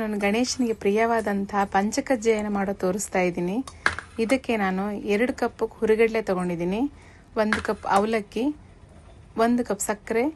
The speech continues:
ಒಂದು ಕಪ್ ಕೊಬ್ಬರಿ ತುರಿ, ಒಂದು ಆರು ಏಲಕ್ಕಿನ ತೆಗೆದುಕೊಂಡಿದ್ದೀನಿ.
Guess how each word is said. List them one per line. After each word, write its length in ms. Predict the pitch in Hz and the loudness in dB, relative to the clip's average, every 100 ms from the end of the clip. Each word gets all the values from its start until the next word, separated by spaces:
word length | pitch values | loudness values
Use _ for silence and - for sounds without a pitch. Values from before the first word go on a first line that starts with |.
| - - - - - - 226 | -8 -20 -20 -20 -20 -6 -2
ಒಂದು 200 | 233 226 220 | 0 0 -2
ಕಪ್ 240 | 208 - 196 - | -4 -4 -8 -2
ಕೊಬ್ಬರಿ 260 | 196 214 240 | -2 0 -2
ತುರಿ, 200 | 208 233 302 - - - | 0 0 -2 -6 -20 -8
ಒಂದು 160 | 233 214 - | 0 2 6
ಆರು 160 | 226 247 214 | 6 6 2
ಏಲಕ್ಕಿನ 340 | 226 220 220 208 | 0 -2 -2 -2
ತೆಗೆದುಕೊಂಡಿದ್ದೀನಿ. 680 | 180 - 190 180 170 190 | -4 -2 -2 -2 -2 0